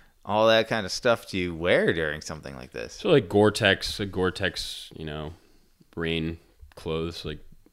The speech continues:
Speaker 2: wet weather pants, wet weather jacket, you know, gloves are gonna be essential just because of that salt spray and being wet all the time. You can imagine the,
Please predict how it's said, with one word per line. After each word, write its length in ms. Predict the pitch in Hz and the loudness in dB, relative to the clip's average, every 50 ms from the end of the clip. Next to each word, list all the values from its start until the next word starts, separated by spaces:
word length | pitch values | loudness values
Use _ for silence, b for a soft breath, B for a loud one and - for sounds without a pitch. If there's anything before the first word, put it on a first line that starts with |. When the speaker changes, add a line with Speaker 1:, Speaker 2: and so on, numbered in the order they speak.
| - - 92 | -20 -10 -8
Speaker 2:
wet 180 | 90 82 64 87 | -6 -6 -4 -4
weather 180 | 85 82 80 | -4 -4 -4
pants, 680 | 80 - 87 82 78 78 78 - - - - - - - - - - - | -6 -6 -6 -6 -6 -6 -8 -10 -12 -14 -14 -16 -16 -18 -20 -20 -20 -18
wet 240 | 90 87 82 65 - | -14 -12 -12 -10 -10
weather 200 | 82 80 80 80 | -10 -10 -10 -10
jacket, 640 | 80 - 82 76 76 78 - - 76 76 - - _ _ _ _ _ | -10 -8 -8 -6 -6 -8 -8 -10 -10 -10 -10 -12 _ _ _ _ _
you 120 | 90 85 76 | -14 -12 -10
know, 280 | 69 65 65 69 80 - _ _ _ _ _ _ _ _ - | -10 -10 -12 -12 -14 -16 _ _ _ _ _ _ _ _ -6
gloves 600 | - 92 90 87 87 87 85 92 95 - - - | -2 0 2 2 2 0 -2 -4 -8 -10 -10 -8
are 140 | - 92 90 | -6 -6 -4
gonna 160 | 98 90 90 | -4 -4 -4
be 180 | 82 82 87 85 | -4 -2 -2 -2
essential 460 | 85 - - 82 85 80 - 82 80 | -2 -2 -4 -4 -4 -4 -6 -8 -8
just 220 | 82 98 95 - | -6 -8 -6 -6
because 240 | 104 98 - 107 95 | -6 -6 -6 -6 -4
of 60 | 95 | -4
that 180 | 87 78 73 - | -4 -4 -4 -4
salt 260 | - - 78 76 - | -6 -4 -4 -4 -6
spray 460 | - - - 80 82 82 82 82 - B B B B B B B B _ | -8 -4 -2 0 2 2 2 0 -2 B B B B B B B B _
and 520 | - 76 78 78 78 78 78 78 76 76 - | -6 -4 -2 -2 -2 -2 -2 -4 -6 -6 -6
being 260 | 85 82 82 80 80 | -4 -4 -4 -2 -2
wet 200 | 82 80 80 80 | 0 0 0 0
all 120 | 78 78 | 0 -2
the 80 | 78 78 | -2 -4
time. 380 | - - 85 80 78 78 82 82 | -4 -4 -4 -2 -2 -2 -2 -4
You 100 | 80 80 | -6 -6
can 120 | - 87 | -8 -8
imagine 580 | 80 76 73 73 76 76 82 78 76 76 80 78 - _ _ - - - | -8 -6 -6 -8 -8 -8 -8 -8 -8 -8 -10 -12 -14 _ _ -20 -16 -10
the, 300 | - 78 78 76 73 73 | -8 -6 -6 -6 -8 -10